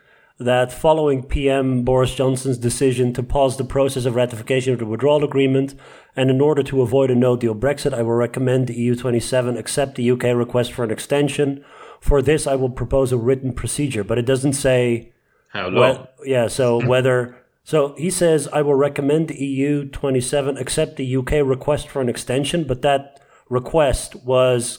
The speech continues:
Speaker 1: conform to ban act an extension until the end of January.
Speaker 2: Yeah.
Speaker 1: What else is there to talk about?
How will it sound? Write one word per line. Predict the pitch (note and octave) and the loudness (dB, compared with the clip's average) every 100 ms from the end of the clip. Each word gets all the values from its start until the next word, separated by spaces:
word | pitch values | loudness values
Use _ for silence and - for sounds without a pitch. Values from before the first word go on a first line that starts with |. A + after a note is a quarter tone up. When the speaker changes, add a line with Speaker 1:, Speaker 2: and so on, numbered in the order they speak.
| - | -6
Speaker 1:
conform | C3 A#2 C#3+ C3 | -6 -2 0 2
to | A#2+ | 0
ban | A#2+ A#2+ A#2+ | 0 0 0
act | A2+ G#2 A2+ | -2 -4 -4
an | A2 | -6
extension | - A#2+ A2+ A2 G#2 | -4 -2 -2 -2 -6
until | G2+ G#2+ G#2+ G2+ - _ _ _ _ _ - | -2 -2 -2 -6 -12 _ _ _ _ _ -2
the | B2+ | 0
end | A2+ A2 | 0 -2
of | G#2 | -2
January. | C3 C3 G2 F#2 - _ _ _ _ - | 0 0 -2 -8 -16 _ _ _ _ -2
Speaker 2:
Yeah. | G#2 E2 - _ _ - - - - - - D3 - | 0 0 -6 _ _ -20 -18 -20 -20 -20 -20 -8 0
Speaker 1:
What | D#3 | 4
else | E3+ F3+ | 4 4
is | D3+ F3 | 2 4
there | D#3 | 4
to | B2+ | 4
talk | E3 F#3+ | 2 4
about? | D#3+ A2 | 2 0